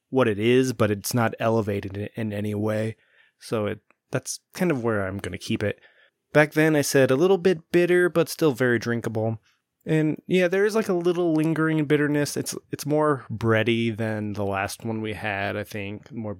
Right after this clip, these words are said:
bread flavored, but I don't mind that too much in this style. And, like, I really think Primeval does a great job with this style of beer, and, uh, we talk about it more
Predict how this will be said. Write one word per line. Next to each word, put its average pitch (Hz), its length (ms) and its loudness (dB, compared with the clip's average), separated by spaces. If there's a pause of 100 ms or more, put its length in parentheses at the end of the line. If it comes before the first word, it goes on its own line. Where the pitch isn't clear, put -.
(140)
bread 98 240 -4
flavored, 98 520 -8
but - 260 -6 (220)
I 135 60 0
don't 135 160 2
mind 98 300 -6
that 92 160 -8 (240)
too 127 100 0
much 107 220 0
in 107 140 -2
this 98 120 -6
style. 95 520 -6
And, 95 340 -12 (420)
like, - 280 -14 (500)
I 131 40 -6
really 143 220 4
think 123 240 -2
Primeval 107 500 0
does 95 180 -8
a 104 40 -4
great 95 320 -8
job 98 460 -4
with 95 160 -12 (120)
this - 380 -6 (400)
style 95 680 -4
of 98 200 -8
beer, 95 400 -6 (480)
and, 110 400 -6
uh, 98 380 -8
we 120 100 -2
talk 117 220 -2
about 104 180 -4
it 101 80 -8
more 101 420 -6